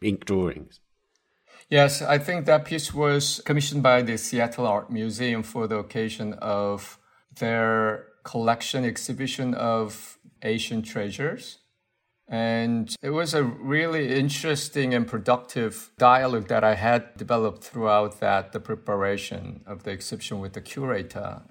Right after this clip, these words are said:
Speaker 2: And often Asian artists who lives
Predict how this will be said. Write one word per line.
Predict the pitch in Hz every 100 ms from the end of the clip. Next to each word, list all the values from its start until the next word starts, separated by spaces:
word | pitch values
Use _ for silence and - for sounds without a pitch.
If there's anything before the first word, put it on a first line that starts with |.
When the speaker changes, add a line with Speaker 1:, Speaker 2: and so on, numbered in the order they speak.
| 123
Speaker 2:
And | 104 104 101 101 -
often | 127 131 - 147 135 123 - - -
Asian | 127 123 123
artists | 117 113 117 -
who | - 120
lives | 110 113 113 - - -